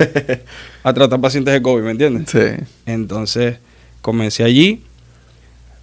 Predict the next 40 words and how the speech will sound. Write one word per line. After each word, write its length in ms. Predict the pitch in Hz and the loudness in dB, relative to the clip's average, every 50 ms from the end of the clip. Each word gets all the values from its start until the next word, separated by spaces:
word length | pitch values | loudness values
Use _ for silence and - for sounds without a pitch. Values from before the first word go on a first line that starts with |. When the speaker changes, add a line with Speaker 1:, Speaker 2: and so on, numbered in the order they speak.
| - - - - | -20 -10 -2 2
Speaker 1:
pero 440 | 131 131 131 131 131 127 120 120 - - | 4 6 8 8 8 6 4 2 -2 -4
mi 200 | - 117 117 113 | -4 -2 -2 -2
idea 220 | 110 107 107 107 107 | -2 -2 -4 -4 -6
no 80 | 107 | -6
era 140 | 107 104 101 | -8 -8 -8
quedarme 320 | - 104 104 101 101 101 98 | -6 -6 -6 -6 -6 -8 -6
ahí, 220 | 113 117 104 - - - - - - - - - - _ _ _ _ _ _ - - - - - _ | -6 -6 -6 -8 -12 -20 -20 -20 -20 -20 -20 -20 -20 _ _ _ _ _ _ -20 -20 -20 -20 -20 _
ahí 240 | - 87 82 80 87 | -12 -10 -10 -10 -12
en 60 | 92 | -12
ese 180 | 101 95 - 107 | -12 -10 -8 -8
departamento 520 | 107 98 107 104 101 107 107 104 101 95 | -6 -6 -6 -6 -6 -6 -8 -8 -10 -10
especialmente. 680 | 95 - 107 98 107 107 110 113 113 104 95 - - - _ _ _ - - - - | -10 -10 -8 -6 -6 -4 -4 -2 -4 -4 -6 -10 -14 -20 _ _ _ -20 -20 -16 -10
Entonces 420 | 127 113 110 101 - - 123 120 | -8 -8 -6 -6 -6 -8 -8 -4
comencé 440 | - 135 131 131 123 120 - 120 113 | -2 -2 0 0 0 -2 -2 -2 -2
como 280 | - 127 135 139 143 143 | -2 -2 -2 -2 -2 -4
que 80 | - | -4
a 60 | 127 123 | -4 -4
meterme 680 | 120 113 98 95 117 117 110 107 - 120 127 127 131 | -4 -6 -6 -6 -6 -6 -6 -4 -4 -4 -2 -2 -4
más, 220 | 135 139 143 147 139 | -4 -4 -4 -4 -4
a 40 | |
averiguar 360 | 135 127 120 117 117 117 117 117 | -4 -4 -2 -2 -2 -4 -4 -4
más, 320 | 127 143 143 143 139 127 | -4 -4 -4 -4 -4 -4
veía 280 | 123 113 110 113 113 117 | -4 -4 -4 -6 -6 -8
por 180 | 120 117 113 | -8 -8 -8
ahí 240 | 117 123 139 147 139 | -6 -6 -4 -6 -6
qué 140 | 139 - 123 | -8 -10 -12
hacían, 300 | 107 - 139 147 139 131 | -10 -8 -6 -6 -4 -4
qué 100 | 127 123 | -4 -4
no 80 | 120 | -4
hacían. 280 | 117 113 - 143 147 139 | -4 -4 -4 -4 -2 -2
Le 100 | 123 117 | -2 -2
pedí 260 | 117 113 113 113 117 | -2 -2 -2 -2 -2
a 120 | 117 120 120 | -2 -2 -2
él 80 | 123 | -2
los 140 | 127 127 120 | -2 -4 -4
manuales 420 | 127 123 120 120 123 120 120 123 120 | -4 -4 -2 -2 0 0 -2 -2 -2
para 180 | - 117 117 | -2 -2 -4
aprenderme 380 | 113 - 107 107 110 107 110 110 | -2 -4 -6 -6 -6 -6 -6 -6
las 120 | 110 104 | -6 -6
partes. 500 | - - 127 131 131 123 120 - 117 113 | -6 -2 -2 0 0 0 -2 -4 -6 -6